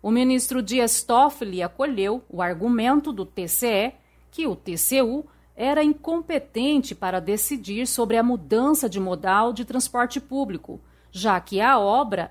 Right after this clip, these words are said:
em tese, não contava com recursos federais. Na ação que vai ser votada nesta sexta-feira, o advogado-geral da União, Gustavo Henrique Catizani Diniz,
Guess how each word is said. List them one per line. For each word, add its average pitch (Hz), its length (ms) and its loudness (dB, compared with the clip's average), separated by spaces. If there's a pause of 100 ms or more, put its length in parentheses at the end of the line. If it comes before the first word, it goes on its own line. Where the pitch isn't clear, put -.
em 208 220 -4
tese, 214 640 -2
não 214 180 -2
contava 220 760 0
com 240 100 -2
recursos 226 560 -4
federais. 208 680 -2 (460)
Na 277 200 2
ação 294 360 2
que 330 160 -6
vai 285 140 0
ser 254 200 -2
votada 202 640 -2
nesta 175 300 -6
sexta-feira, 208 800 -4
o 175 60 0
advogado-geral 220 1120 0
da 180 100 0
União, 196 480 -2
Gustavo 220 540 -4
Henrique 226 500 -2
Catizani 202 720 -4
Diniz, 240 560 -2